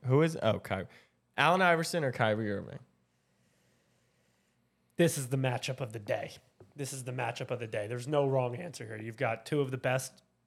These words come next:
Speaker 2: point guards, scoring point guards, ball handlers of all time. I see one player in that matchup that crossed up Michael Jordan,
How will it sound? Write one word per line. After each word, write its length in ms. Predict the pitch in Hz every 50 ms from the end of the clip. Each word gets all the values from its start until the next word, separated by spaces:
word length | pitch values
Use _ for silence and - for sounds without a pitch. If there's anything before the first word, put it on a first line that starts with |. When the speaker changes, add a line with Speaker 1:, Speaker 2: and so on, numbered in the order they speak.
| _ _ _ _ -
Speaker 2:
point 300 | - - 147 139 127 127
guards, 320 | 139 131 127 127 127 -
scoring 400 | - - - 139 135 131 131 127
point 240 | - - 135 127 120
guards, 280 | - 127 123 120 120 110
ball 340 | - _ 135 127 127 127 123
handlers 520 | 127 127 123 120 120 120 120 120 120 120
of 120 | 127 117 117
all 180 | 120 117 117
time. 440 | - - 120 110 110 107 107 107 113 - - - - _ _ _ _ _ _ _ _ _ -
I 80 | 143 131
see 140 | - 170
one 200 | 156 143 151 151
player 340 | 139 - 151 139 135 135 131
in 80 | 127 131
that 180 | 127 127 127
matchup 360 | 127 123 120 120 - 131 120 -
that 120 | 120 113
crossed 340 | - - 131 123 120 - -
up 160 | 135 123 127
Michael 240 | 127 123 123 127 123
Jordan, 400 | 117 127 120 120 123 127 131 135